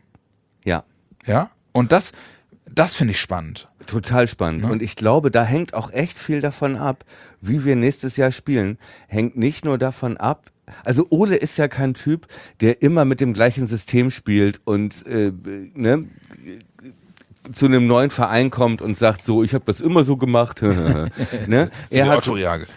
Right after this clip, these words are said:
Speaker 1: er hat früher auch ein vier drei drei in Hol-, bei Holstein Kiel und so.
Speaker 2: Ja.
Speaker 1: Dann kam er nach
Speaker 2: Sag mal
Speaker 1: Bremen.
Speaker 2: ganz kurz mal, da hat
Speaker 1: Hm.
Speaker 2: er mit Njimba auch zumindest
Speaker 1: Nee,
Speaker 2: in der
Speaker 1: in
Speaker 2: Jugend
Speaker 1: Kiel?
Speaker 2: zusammengearbeitet, ne?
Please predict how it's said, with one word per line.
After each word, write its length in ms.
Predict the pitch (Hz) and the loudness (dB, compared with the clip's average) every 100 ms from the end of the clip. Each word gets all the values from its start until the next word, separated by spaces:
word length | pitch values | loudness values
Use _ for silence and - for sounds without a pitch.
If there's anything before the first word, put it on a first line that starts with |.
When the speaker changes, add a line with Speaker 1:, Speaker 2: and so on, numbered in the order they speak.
| - | -2
Speaker 1:
er 120 | 127 | 2
hat 140 | 156 | 2
früher 380 | - 143 151 139 | 0 0 2 2
auch 160 | 117 135 | 2 -2
ein 80 | 127 | -4
vier 160 | 147 | -4
drei 160 | 120 113 | -2 -2
drei 240 | 107 107 | 0 0
in 80 | 101 | 2
Hol-, 160 | 104 - | 0 0
bei 200 | 104 98 | 2 2
Holstein 360 | 104 - 95 | 2 -2 -4
Kiel 280 | 92 95 87 | 0 0 0
und 180 | 76 78 | -2 -8
so. 160 | 80 - - | -8 -8 -10
Speaker 2:
Ja. 80 | 85 | -8
Speaker 1:
Dann 160 | 104 98 | -4 -2
kam 260 | 117 139 | 0 0
er 100 | 120 | 0
nach 160 | 107 92 | -2 -4
Speaker 2:
Sag 80 | - | -2
mal 40 | |
Speaker 1:
Bremen. 280 | 107 143 - | 2 2 2
Speaker 2:
ganz 160 | 135 - | 0 -2
kurz 180 | 175 120 | -4 -4
mal, 100 | 101 | -6
da 120 | 98 95 | -4 -4
hat 100 | 98 | -2
Speaker 1:
Hm. 80 | |
Speaker 2:
er 100 | 123 | -2
mit 220 | 110 110 104 | -2 -4 -8
Njimba 480 | 92 98 185 208 90 | -8 -2 0 0 -4
auch 240 | 95 - _ _ _ _ _ _ _ _ _ _ _ _ - | -8 -12 _ _ _ _ _ _ _ _ _ _ _ _ -8
zumindest 360 | 117 143 175 | -2 0 0
Speaker 1:
Nee, 40 | 151 | 0
Speaker 2:
in 40 | |
der 80 | 123 | 0
Speaker 1:
in 60 | 110 | 2
Speaker 2:
Jugend 200 | 208 - | 2 2
Speaker 1:
Kiel? 100 | 120 | 2
Speaker 2:
zusammengearbeitet, 600 | 107 95 90 85 80 - | 0 -2 -4 -8 -10 -10
ne? 220 | 147 | -10